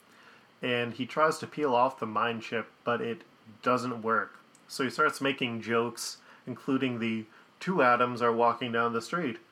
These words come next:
One of them's like, "I just left an elec-, I just lost an electron," and the other's like, "Are you sure?" And the first electron's like, "I'm positive." And the jokes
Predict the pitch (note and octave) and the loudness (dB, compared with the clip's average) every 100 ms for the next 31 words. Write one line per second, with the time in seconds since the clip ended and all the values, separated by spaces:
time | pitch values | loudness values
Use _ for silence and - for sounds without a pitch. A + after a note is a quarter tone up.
0 | _ - _ A#2+ C3 C3 B2 A#2+ A2 A#2+ | _ -20 _ -2 0 0 -2 -2 0 2
1 | A#2 A#2+ D#3+ B2 A2+ A2 A#2+ A#2+ - A#2+ | 4 4 2 2 0 2 0 0 0 -2
2 | B2 A#2 C3+ - - B2+ C#3 A2+ A2 A2+ | -2 0 -2 -4 -4 0 2 0 -4 0
3 | A2 G#2+ B2 A#2+ C3+ - - A#2 A2 A2 | 0 0 -6 -4 -4 -4 -6 -4 -4 -4
4 | A2 A2+ A2+ A2 G#2 A2+ - - _ _ | -4 -2 -2 -2 -2 -2 -4 -18 _ _
5 | _ - A2+ A2+ A2+ A2+ C3 C#3+ D#3 D3 | _ -2 0 0 -2 -2 2 4 4 2
6 | - - - _ A2 G#2+ C#3 C3 C3 B2 | -6 -20 -20 _ -12 0 2 2 4 2
7 | A#2+ C3 A#2+ C3 A#2 - - _ D3 F3 | 4 2 4 2 2 -8 -20 _ 4 8
8 | F#3+ G3 F3 - - F#3 F3 E3+ B2+ A#2 | 6 6 0 -2 2 2 4 2 2 0
9 | G#2 F#2+ - _ _ _ _ _ - - | -2 -4 -14 _ _ _ _ _ -20 -20
10 | - - - _ _ _ B2+ B2 A#2+ A#2+ | -20 -20 -20 _ _ _ 2 4 4 2
11 | A2+ A2 A2 A2 B2 A#2+ - - | -2 -6 -6 -2 0 -2 -6 -16